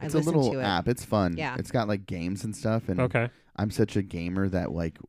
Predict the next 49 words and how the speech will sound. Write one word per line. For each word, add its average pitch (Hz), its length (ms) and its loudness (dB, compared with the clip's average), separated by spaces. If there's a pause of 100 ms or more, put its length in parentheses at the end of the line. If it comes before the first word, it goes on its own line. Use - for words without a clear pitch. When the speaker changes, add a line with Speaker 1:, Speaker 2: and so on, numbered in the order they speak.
Speaker 2:
anything 139 440 0
that's 120 180 -2
put 107 220 -2
into, 104 300 -4
like, 90 200 -4
a 85 60 -4
competitive 90 520 -4
form, 87 440 -6 (420)
it 82 220 -10 (420)
pushes 85 340 -2
me 78 140 -6
to, 71 400 -6
Speaker 3:
Okay. 120 140 -8
Speaker 2:
to 71 280 -2
excel - 440 -10
in 64 80 -10
that. 55 180 -12 (360)
Speaker 3:
I 160 60 2
Speaker 2:
So 160 60 2
Speaker 3:
just 135 160 4
Speaker 2:
that - 20 4
Speaker 3:
if, - 60 4
Speaker 2:
is 85 100 -4
a - 40 -2
good - 120 -2
Speaker 3:
yeah, 107 140 -2
Speaker 2:
app. - 180 -10
Speaker 3:
if 135 100 -4
I'm 147 60 4
Speaker 1:
Yeah. 180 80 4
Speaker 3:
gonna 131 100 2
go 117 160 0
anywhere, 107 460 -4 (320)
like, 107 140 -12 (340)
Speaker 2:
For 117 120 4
Speaker 3:
if 104 60 2
Speaker 2:
sure. 95 140 2
Speaker 3:
I - 20 0
feel 110 200 -6
I 107 80 -4
wanna 104 220 -6
go, 104 120 -8
I 104 80 -8
do 101 160 -10
need 101 140 -14
to 95 40 -20
speak - 240 -14
another 104 220 -10
language. 101 400 -10